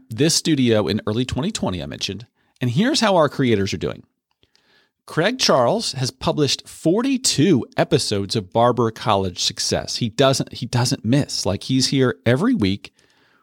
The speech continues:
with new guests, new panelists, making new content. It's extraordinary. The guy doesn't miss. Krista Wright has published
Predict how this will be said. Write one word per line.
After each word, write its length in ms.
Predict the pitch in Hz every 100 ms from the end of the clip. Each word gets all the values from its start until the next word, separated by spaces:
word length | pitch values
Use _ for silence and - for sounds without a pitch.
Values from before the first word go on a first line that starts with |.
| _ -
with 340 | 107 101 -
new 420 | 113 95 143 226
guests, 500 | 180 123 104 104 -
new 260 | - 117 202
panelists, 680 | - 143 117 104 98 - - -
making 420 | 110 113 139 131
new 140 | 117
content. 560 | 113 101 92 - 90 - -
It's 200 | 92 -
extraordinary. 640 | - - - 113 101 82 113
The 140 | 117
guy 200 | 120 101
doesn't 240 | 98 104
miss. 300 | 107 - - - _ _ _ _ _ _
Krista 440 | - 180 196 196 123
Wright 440 | 156 196 - - _ _
has 180 | - 123
published 520 | - 135 123 -